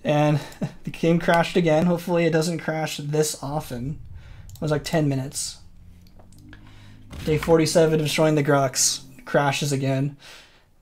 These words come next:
That was a weird crash. I don't know why it crashed on the Staff of Life, but it doesn't take too long to bring it back. Primal Kev, hi, welcome to the stream.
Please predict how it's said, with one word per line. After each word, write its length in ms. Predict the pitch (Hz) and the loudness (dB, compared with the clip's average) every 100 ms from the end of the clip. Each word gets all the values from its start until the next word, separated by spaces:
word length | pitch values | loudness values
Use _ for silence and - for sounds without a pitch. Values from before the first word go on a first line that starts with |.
| _ - | _ -4
That 120 | 151 | 0
was 120 | 175 | 2
a 60 | 190 | 2
weird 260 | 160 139 | 2 0
crash. 480 | 135 131 117 - - | 0 -2 -4 -10 -10
I 80 | - | -4
don't 120 | 139 | -2
know 100 | 139 | -2
why 140 | 139 131 | -2 -2
it 80 | |
crashed 280 | - 139 131 | -2 -4 -4
on 180 | 143 131 | -4 -4
the 220 | 131 131 | -4 -6
Staff 280 | 131 143 131 | -6 -6 -6
of 120 | 135 | -6
Life, 220 | 147 170 - | -4 -4 -2
but 100 | 185 | 2
it 40 | |
doesn't 260 | 180 226 233 | 2 2 0
take 340 | - 202 190 | 2 0 -2
too 240 | - 180 180 | -4 -2 2
long 480 | 156 151 156 170 170 - - - | 2 2 0 -4 -8 -18 -20 -8
to 120 | 151 | -6
bring 240 | 143 143 151 | -2 0 0
it 100 | 135 | -2
back. 340 | 123 156 - - - - _ _ - _ _ - - _ _ - - _ _ - | -4 -6 -10 -20 -20 -20 _ _ -20 _ _ -20 -20 _ _ -20 -20 _ _ -10
Primal 240 | 160 160 | -4 -2
Kev, 320 | 156 180 214 | -2 -2 -2
hi, 260 | - 190 226 | -4 -4 -2
welcome 280 | 233 175 190 | -2 -2 -2
to 60 | 180 | -2
the 80 | |
stream. 440 | 175 - 180 220 | -2 -2 0 0